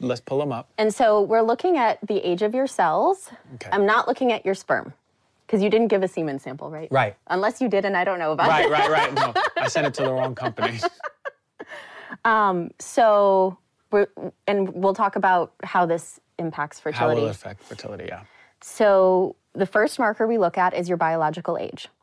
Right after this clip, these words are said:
Speaker 1: Okay.
Speaker 2: So biological age is the age of your cells. It's the age of your D N A based on that methylation, that epigenetic age that we talked about already.
Speaker 1: Mm-hmm.
Speaker 2: Chronological age is how old you are based on your birthday. How old are you based on your birthday?
Speaker 1: August second, I turned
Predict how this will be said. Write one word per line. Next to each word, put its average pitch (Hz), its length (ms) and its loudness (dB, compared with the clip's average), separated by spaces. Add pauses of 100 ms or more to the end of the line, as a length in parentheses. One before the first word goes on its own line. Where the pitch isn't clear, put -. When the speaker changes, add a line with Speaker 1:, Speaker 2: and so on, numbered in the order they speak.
(220)
Speaker 1:
Okay. - 140 -20
Speaker 2:
So 160 380 2
biological 185 540 2
age 180 160 2
is 175 80 -4
the - 180 -4
age 160 140 -2
of 170 100 -4
your 170 120 -2
cells. 170 580 -2
It's - 140 -14
the 175 200 -4
age 170 280 -2
of 170 200 -6
your 165 260 0
D 160 160 -6
N 151 140 -8
A 151 280 -4
based 175 360 -4
on 165 200 -6
that 156 300 -4
methylation, 165 680 -4
that 156 160 -6
epigenetic 160 760 -4
age 147 320 -8
that - 140 -6
we 147 100 -6
talked - 320 -14
about 139 200 -10
already. - 320 -10
Speaker 1:
Mm-hmm. 110 420 -14 (220)
Speaker 2:
Chronological 190 600 0
age 165 200 0
is 170 160 -2
how 156 120 -4
old 156 160 -2
you 165 120 -2
are 151 100 0
based 135 260 -6
on 151 80 -10
your 180 80 -10
birthday. 247 360 -6 (440)
How 202 160 0
old 185 180 4
are 180 100 4
you 170 100 2
based 165 240 -4
on 156 80 -6
your 151 80 -6
birthday? 147 300 -12 (320)
Speaker 1:
August 127 360 -6
second, 131 360 -4
I 120 160 -12
turned 104 380 -12